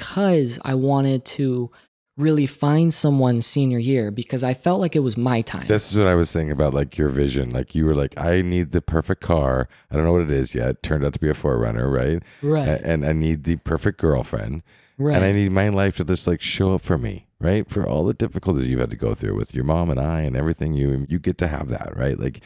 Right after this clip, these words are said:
Speaker 2: your
Speaker 1: Yeah.
Speaker 2: life had its own challenges, and you were just like, "I want it my way."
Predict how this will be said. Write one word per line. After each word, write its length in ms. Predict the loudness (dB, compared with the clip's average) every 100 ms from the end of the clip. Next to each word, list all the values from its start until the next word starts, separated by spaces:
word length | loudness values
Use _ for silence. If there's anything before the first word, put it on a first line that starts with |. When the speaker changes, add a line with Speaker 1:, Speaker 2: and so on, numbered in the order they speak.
| -10 -2
Speaker 2:
your 180 | 2
Speaker 1:
Yeah. 60 | 4
Speaker 2:
life 220 | 4 0 0
had 180 | -2
its 160 | -2 0
own 140 | 0
challenges, 500 | 0 -2 -2 -2 -2 -4 -16 -6
and 200 | -2 0
you 120 | 2
were 60 | 2
just 200 | 2 0
like, 160 | -2 -2
"I 100 | 0
want 240 | 2 2 0
it 80 | -2
my 220 | -2 0
way." 400 | 0 -2 -4